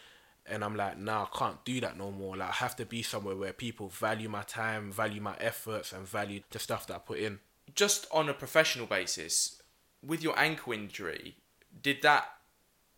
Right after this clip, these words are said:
Speaker 2: aftermath ever seep into your professional confidence at all?
Speaker 1: No, because I stu-, I'll say that was my early college days
Speaker 2: Okay.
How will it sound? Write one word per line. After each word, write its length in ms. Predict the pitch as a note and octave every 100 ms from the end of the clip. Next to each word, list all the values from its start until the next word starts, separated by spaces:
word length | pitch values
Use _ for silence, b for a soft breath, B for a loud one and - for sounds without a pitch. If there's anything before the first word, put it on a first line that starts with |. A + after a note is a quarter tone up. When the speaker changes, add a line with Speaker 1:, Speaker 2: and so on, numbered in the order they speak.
| -
Speaker 2:
aftermath 800 | D3 D#3+ - G#2+ F2 D#2 - - - C3
ever 180 | A#2+
seep 320 | A#2 - A#2+ B2
into 260 | A#2 A2
your 80 | A2
professional 460 | G#2+ - A2+ - A2
confidence 560 | - B2 - E2 D#2+
at 140 | - -
all? 180 | - - _ _ -
Speaker 1:
No, 520 | C3+ D#3 D#3 D#3+ A#2+
because 340 | G#2+ G#2 B2 G#2+
I 80 |
stu-, 420 | G#2+ - - C#3 -
I'll 180 | A#2+ B2
say 460 | - B2 A#2 A2 G#2+ -
that 140 | C#3+ D3+
was 160 | A#2+
my 100 | A2+ B2+
early 240 | C3+ A#2+
college 420 | - C#3 B2 A2
days 240 | - A2+
Speaker 2:
Okay. 40 | A2